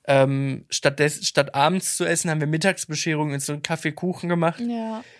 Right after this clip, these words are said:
Speaker 2: Bisschen so,
Speaker 1: War
Speaker 2: weil
Speaker 1: sehr
Speaker 2: du noch so ein Kind warst, ne?
Speaker 1: Ja, ja, genau. Und dann hat sich das irgendwann so, als ich neunzehn, zwanzig wurde, aufgelöst
Speaker 2: Ja.
Speaker 1: komplett.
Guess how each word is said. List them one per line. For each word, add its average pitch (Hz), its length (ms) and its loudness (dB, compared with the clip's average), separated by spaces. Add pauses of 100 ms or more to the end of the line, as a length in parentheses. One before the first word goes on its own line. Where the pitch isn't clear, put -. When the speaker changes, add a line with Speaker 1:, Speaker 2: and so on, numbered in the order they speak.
(420)
Speaker 2:
Bisschen 240 320 0
so, 220 280 0
Speaker 1:
War 123 260 4
Speaker 2:
weil 214 140 6
Speaker 1:
sehr 127 220 4
Speaker 2:
du 127 60 6
noch 139 60 2
so 214 100 -4
ein 202 100 -8
Kind 220 340 -8
warst, 208 320 -6
ne? 127 60 -2
Speaker 1:
Ja, 131 260 6
ja, 135 220 6
genau. 139 340 4
Und 139 100 2
dann 139 160 4
hat 135 120 0
sich 143 140 -4
das 143 180 -2
irgendwann 139 380 0
so, 131 160 0
als 123 260 4
ich 143 160 -6
neunzehn, 135 560 -2
zwanzig 135 480 -4
wurde, 135 240 2
aufgelöst 139 720 0
Speaker 2:
Ja. 156 100 0
Speaker 1:
komplett. 139 420 -2